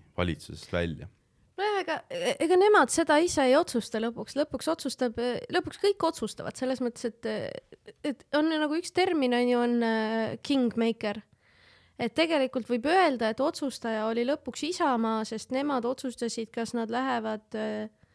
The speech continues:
Speaker 2: no samas Kesk oli ka, on ju. Äh,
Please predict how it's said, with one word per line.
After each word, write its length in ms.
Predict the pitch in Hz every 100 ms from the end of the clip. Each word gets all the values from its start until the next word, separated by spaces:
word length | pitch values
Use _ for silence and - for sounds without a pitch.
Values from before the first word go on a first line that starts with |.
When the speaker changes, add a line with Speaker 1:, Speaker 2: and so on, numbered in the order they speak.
| - -
Speaker 2:
no 160 | - 226
samas 280 | 233 226
Kesk 320 | - 233 - 262
oli 160 | 262
ka, 140 | 349 370
on 200 | 226 214
ju. 80 | 214 208 _ - _ -
Äh, 600 | 226 220 220 214 220